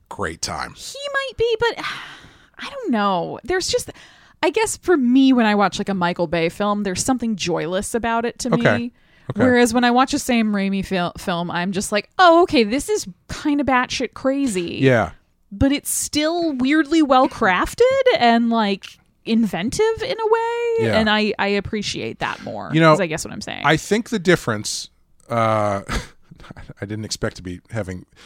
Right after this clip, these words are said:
Speaker 1: doing a Sam Raimi versus Michael Bay conversation, but we're here.
Speaker 2: <laughs> I am here to keep your life interesting.
Speaker 1: I think the difference is, I think they're actually a lot similar
Speaker 2: Hmm.
Speaker 1: than, than you think, but the difference is that Michael Bay's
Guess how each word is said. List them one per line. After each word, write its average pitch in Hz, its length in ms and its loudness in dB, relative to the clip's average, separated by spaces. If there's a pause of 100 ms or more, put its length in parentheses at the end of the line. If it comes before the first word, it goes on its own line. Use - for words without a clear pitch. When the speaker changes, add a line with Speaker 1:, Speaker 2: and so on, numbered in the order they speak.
(140)
Speaker 1:
doing 131 240 2
a 101 120 -4
Sam 127 340 -2
Raimi 120 300 -2
versus 101 360 -6
Michael 113 320 -2
Bay 123 140 0
conversation, 95 680 -4
but 98 160 -4
we're 104 120 -2
here. 101 220 -2 (320)
Speaker 2:
<laughs> 466 320 -6
I 226 180 4
am 247 140 2
here 233 320 0
to 196 80 -2
keep 208 220 -8
your 196 120 -4
life 175 220 -6
interesting. - 420 -10
Speaker 1:
I 139 160 6
think 196 380 0
the 240 120 -2
difference 156 580 0
is, 87 480 -6 (160)
I 131 80 2
think 214 240 0
they're 247 160 4
actually 180 340 4
a 147 40 6
lot 123 260 4
similar 147 580 2 (220)
Speaker 2:
Hmm. 254 460 0
Speaker 1:
than, 117 420 -2
than 113 220 -2
you 104 80 -4
think, 131 440 -4 (560)
but 131 140 0
the - 80 -2
difference 180 500 -2
is 160 200 0
that 123 200 0
Michael 160 440 -2
Bay's 131 640 -4